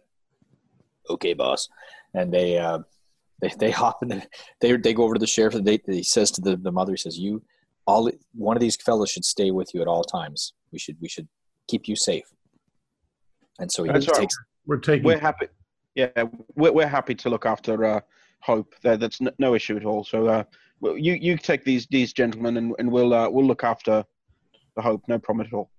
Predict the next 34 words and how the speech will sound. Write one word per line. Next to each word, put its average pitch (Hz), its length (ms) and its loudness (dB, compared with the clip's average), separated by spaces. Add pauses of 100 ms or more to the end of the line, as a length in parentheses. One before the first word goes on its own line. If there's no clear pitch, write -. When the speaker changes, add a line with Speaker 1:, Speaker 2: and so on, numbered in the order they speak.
(840)
Speaker 1:
Okay, 90 140 -8
one 123 200 0
of 143 60 2
the 131 60 4
fellows 113 400 2
with 101 100 -8
the - 60 -16
Tommy 101 260 -2
gun, 92 200 -2
he 101 140 -6
says, - 280 -4 (400)
"I'm 127 160 0
gonna 127 140 2
stick - 240 0
around 101 460 2
just 98 240 -6
to, 92 240 0 (360)
just - 140 -16
to 95 80 -12
make 90 140 -10
sure." 82 340 -8 (100)
He 98 80 -20
says, 90 240 -12
"I'll, 95 140 -8
I'll 101 140 -4
start, 107 340 0
I'll 98 140 2
walk 95 280 2
around 92 240 -2
the 87 60 -8
perimeter 90 400 -2
of 85 60 -6
the - 80 -12
property." 175 520 -4